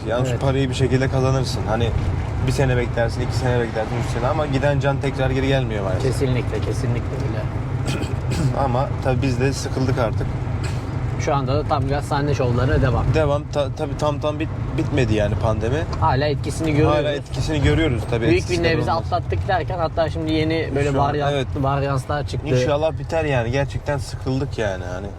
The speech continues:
Speaker 2: Evet, adam artık
Speaker 1: Ee,
Speaker 2: dünyaya açılmak istiyor.
Speaker 1: hepimiz yani senin gibi. Ben senin kadar şu anda açılamadım.
Speaker 2: Ee, yok, biz de çok
Speaker 1: <laughs>
Speaker 2: açılmadık.
Speaker 1: Yok, ben senin gittiğin ülkelere gidemedim daha. Ben bir iki ülke gezdim şu anda.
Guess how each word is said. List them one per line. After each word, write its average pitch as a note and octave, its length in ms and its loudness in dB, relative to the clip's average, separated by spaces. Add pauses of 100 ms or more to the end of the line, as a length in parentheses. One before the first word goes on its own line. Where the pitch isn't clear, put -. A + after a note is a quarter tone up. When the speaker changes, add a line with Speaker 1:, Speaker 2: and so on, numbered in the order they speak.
(160)
Speaker 2:
Evet, G#2+ 180 -8
adam B2 240 0
artık C3 260 0
Speaker 1:
Ee, B2 40 0
Speaker 2:
dünyaya C3+ 400 4
açılmak A#2 380 -4
istiyor. - 260 -6 (340)
Speaker 1:
hepimiz C#3 440 -2
yani G2+ 280 -2
senin A#2+ 320 -2
gibi. A2+ 140 -2 (100)
Ben A2 140 -4 (160)
senin B2 240 -2
kadar B2 260 2
şu B2+ 120 0
anda B2 200 2
açılamadım. B2+ 520 -2 (380)
Speaker 2:
Ee, C#3 60 2
yok, D3 160 2 (100)
biz D3+ 140 0
de E3 140 0
çok - 120 0
Speaker 1:
<laughs> - 20 2
Speaker 2:
açılmadık. D#3+ 580 0 (240)
Speaker 1:
Yok, C#3+ 120 0 (340)
ben B2 160 0
senin C3+ 280 2
gittiğin C#3+ 260 2
ülkelere D3 340 4
gidemedim F3 400 0
daha. A#2 240 2
Ben A#2 180 0 (560)
bir C3 100 4
iki C3 200 2
ülke C#3 260 2
gezdim A2+ 320 2
şu G2+ 180 -2
anda. A#2 300 -2